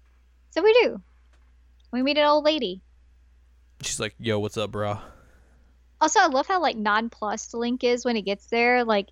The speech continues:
Speaker 1: you land in a place that he's never been, and there's a bunch of flora and fauna and stuff that he's never seen. And he's like, "All right,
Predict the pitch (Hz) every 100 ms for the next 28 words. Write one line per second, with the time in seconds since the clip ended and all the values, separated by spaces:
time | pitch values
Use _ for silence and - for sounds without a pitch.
0 | _ _ _ _ _ _ _ _ _ _
1 | _ _ _ 247 233 240 240 269 320 311
2 | 269 262 240 240 208 214 208 226 240 214
3 | 190 196 196 214 214 220 - _ 254 254
4 | 240 - 208 214 214 202 202 - 208 208
5 | 208 202 208 214 202 208 202 202 190 208
6 | - _ 214 202 208 214 220 220 214 _
7 | _ _ _ _ _ _ _ _ _ _
8 | 269 392 311 277 285